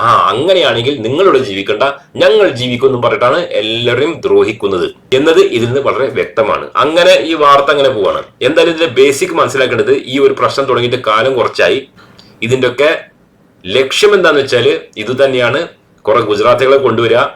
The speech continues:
എന്നിട്ട് അതിനുശേഷം അവിടുത്തെ ഈ മുസ്ലിം കൾച്ചർ ഉണ്ടല്ലോ അത് മുഴുവൻ നശിപ്പിക്കുക, അവിടെ ഒരു പത്ത് പതിനഞ്ച് അമ്പലം ഉണ്ടാക്കുക, കുറെ പൂജാരിമാരെ കൊണ്ടുവരിക, പിന്നെ അവിടെ കുറെ ദൈവങ്ങളായി, കുറെ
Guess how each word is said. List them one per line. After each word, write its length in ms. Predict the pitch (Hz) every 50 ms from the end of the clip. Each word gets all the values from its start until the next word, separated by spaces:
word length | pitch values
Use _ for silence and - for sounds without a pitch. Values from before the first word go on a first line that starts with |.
| - _ _ _ _ _ -
എന്നിട്ട് 340 | 101 107 117 120 117 127 139 131
അതിനുശേഷം 560 | 113 120 127 139 127 - 120 110 104 - 139 - - - _ _
അവിടുത്തെ 240 | - 135 - 175 180 175
ഈ 40 | 160 147 147
മുസ്ലിം 280 | 147 - 190 196 208 208 196
കൾച്ചർ 240 | 170 156 147 147 156 143
ഉണ്ടല്ലോ 260 | 135 110 90 71 62 - - _ - - - 120
അത് 100 | 123 135 139 135
മുഴുവൻ 300 | 123 131 143 147 151 143 131 120 120
നശിപ്പിക്കുക, 560 | 117 117 - 139 123 143 139 120 117 156 160 165 170 - - - - - _ -
അവിടെ 160 | 120 131 135 135
ഒരു 80 | 127 131 123
പത്ത് 200 | 120 120 - 139 131
പതിനഞ്ച് 320 | 131 131 131 127 117 110 104 101
അമ്പലം 300 | 107 113 127 143 151 151
ഉണ്ടാക്കുക, 400 | 151 147 147 143 131 - 156 160 156 - - - - _ _ _ -
കുറെ 220 | 110 117 120 127 131 127 -
പൂജാരിമാരെ 560 | 104 104 110 110 127 135 143 147 151 151 156 165 151
കൊണ്ടുവരിക, 340 | 151 143 143 143 143 151 147 - - -
പിന്നെ 180 | - 139 170 170 151
അവിടെ 180 | 147 143 139 135
കുറെ 160 | 123 123 120 110 104 101
ദൈവങ്ങളായി, 760 | 101 104 110 123 135 147 151 151 151 151 156 165 170 180 175 160
കുറെ 140 | - 123 113